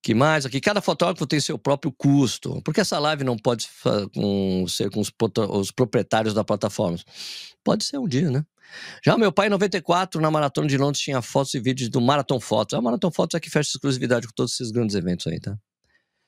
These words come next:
Isso é os comentários lá no Instagram. Corre que a gente, juridicamente, tem uma zona cinza. A exclusividade pode restringir a área de, a área da prova. Pode ser, né?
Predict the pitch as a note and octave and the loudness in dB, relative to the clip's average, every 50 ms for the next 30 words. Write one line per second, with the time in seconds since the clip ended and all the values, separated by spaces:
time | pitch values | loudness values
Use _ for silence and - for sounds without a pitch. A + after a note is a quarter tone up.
0 | _ _ _ - - - G#2 G2 F#2+ F2+ F#2 F2+ - - G2 G2 F#2 - F#2+ G2 | _ _ _ -6 -4 -2 -2 0 0 0 0 0 -2 -2 0 0 0 0 0 0
1 | G2 F#2+ G2+ G#2 G#2+ G#2+ G2+ - C3 A2+ F#2+ F2 D#2+ D2+ - _ _ _ _ _ | 2 2 2 2 0 0 -2 -2 -2 -2 -2 -2 -4 -4 -6 _ _ _ _ _
2 | _ - - D3+ D#3+ D3+ E3 C#3+ A#2+ A#2+ A2 A2 E3 F3 F#3 F3 - D3+ D3+ D#3+ | _ 0 2 2 4 4 2 0 0 2 2 2 2 0 0 -2 -2 0 0 0
3 | D3+ - - D3 C#3+ C#3+ C3+ A#2+ - - B2+ C#3+ D3 C#3 - - - - - D3 | 0 0 0 0 2 2 0 0 0 0 0 0 0 -2 -2 -4 -6 -6 -4 -2
4 | D3 C3 G#2+ E2 - E2 F2+ F2+ - - G#2 G2+ G2 F#2+ F#2+ G2 G2+ G#2 A#2 - | -2 -2 -2 -2 -4 -4 -6 -6 -6 -4 -4 -4 -2 -2 0 0 0 -2 -2 -4
5 | - G#2+ G2+ G2 F#2+ A2 G#2+ - A#2 G#2 F2+ G2+ A2 G#2+ F#2+ F#2 G2 G2+ G2+ F#2+ | -4 -2 -2 -2 -2 -2 -2 -2 -2 -2 0 0 0 0 0 0 -2 -2 -2 -4
6 | - E2+ - _ - - - F2+ F#2 G2 G#2+ G2+ G#2+ G#2+ - _ - F2 F2 F2 | -4 -6 -10 _ -12 -8 -4 -2 -2 0 0 -2 -2 -4 -4 _ -2 0 0 0
7 | E2 - - _ _ _ _ _ _ _ _ _ _ - - - G#2+ A2 A2+ | -2 -4 -10 _ _ _ _ _ _ _ _ _ _ -10 -8 -6 -6 -6 -8